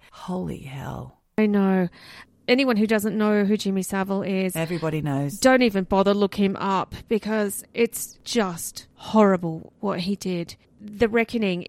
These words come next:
Speaker 2: it's terrifying, and but Steve Coogan is brilliant in it. So Coogs, 'cause I know I did talk to him about Eavesdrop, and I said to him, "Steve, mate, Steve, you gotta listen." He could be listening, and if you are,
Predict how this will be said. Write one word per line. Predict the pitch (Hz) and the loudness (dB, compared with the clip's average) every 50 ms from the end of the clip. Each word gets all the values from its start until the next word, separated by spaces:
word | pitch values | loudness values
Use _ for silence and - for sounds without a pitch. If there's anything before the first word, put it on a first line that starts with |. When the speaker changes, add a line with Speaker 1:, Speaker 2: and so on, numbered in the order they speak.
| - _ | -4 _
Speaker 2:
it's | - 220 - - | 0 0 0 0
terrifying, | - 202 202 196 190 190 - - 208 190 180 175 175 170 175 175 - | 0 2 2 2 2 2 0 -2 -2 0 2 2 0 0 -2 -4 -6
and | - - 190 185 185 - - - | -4 -4 -4 -4 -4 -6 -8 -6
but | - 220 - - | -4 -4 -4 -4
Steve | - - 208 190 - | -4 -4 -2 -4 -2
Coogan | - - 196 190 190 190 | -2 -2 -4 -2 -2 -4
is | 180 175 - | -6 -6 -6
brilliant | - 185 180 180 180 175 170 - | -6 -6 -6 -4 -4 -6 -6 -6
in | - 196 190 | -6 -6 -6
it. | 196 - - | -6 -4 -2
So | - 247 | -2 -2
Coogs, | - - 294 320 269 269 320 - - - | 2 4 6 6 8 6 6 2 -2 -6
'cause | 285 269 269 | -2 0 0
I | 285 | 4
know | 294 320 320 | 6 6 8
I | 294 269 294 269 285 | 10 10 10 8 6
did | - 349 349 | 4 2 0
talk | - 370 370 359 | 2 2 2 4
to | - 392 | 4 2
him | 359 311 | 2 4
about | 277 311 277 269 | 6 8 8 8
Eavesdrop, | 269 294 359 - - - 285 240 240 - | 8 6 4 2 4 6 6 6 6 6
and | 277 240 240 | 6 6 6
I | 247 277 | 4 4
said | - 349 311 302 - | 6 4 4 4 4
to | 381 381 294 | 4 6 8
him, | 254 220 196 190 190 196 - _ _ | 8 8 8 6 2 -4 -8 _ _
"Steve, | - - - 285 302 349 349 - | -10 2 6 8 8 8 8 8
mate, | 277 262 285 381 - - - | 8 10 10 8 6 2 0
Steve, | - 359 330 311 339 | 2 4 4 6 6
you | 320 | 6
gotta | 339 320 294 285 | 6 6 6 4
listen." | 320 392 - - 294 247 269 392 - - - - - - - _ | 2 2 2 4 4 4 4 2 -2 -10 -16 -20 -20 -20 -20 _
He | - 196 214 214 | -6 -4 -4 -2
could | - 214 208 | 0 0 0
be | 208 240 226 220 | 2 2 2 2
listening, | 226 226 - - 254 269 262 247 | 2 0 0 0 0 2 2 4
and | 220 220 | 2 2
if | 214 - | 0 0
you | 226 220 | 0 2
are, | 220 202 196 196 208 | 4 4 4 4 2